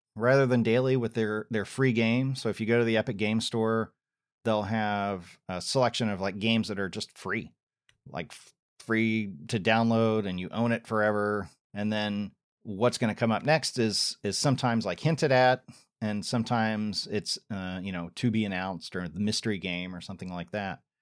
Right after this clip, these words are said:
Uh, so you kinda wanna come back every week, at least I do,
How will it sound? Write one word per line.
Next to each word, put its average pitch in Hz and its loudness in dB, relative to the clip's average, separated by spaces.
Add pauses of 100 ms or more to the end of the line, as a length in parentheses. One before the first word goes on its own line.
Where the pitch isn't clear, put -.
(480)
Uh, 98 -4
so 117 -2
you 107 -2
kinda 117 0
wanna 113 2
come 117 0
back 110 4
every 117 0
week, 131 -6 (100)
at 95 -12
least 107 -4
I 117 2
do, 90 -6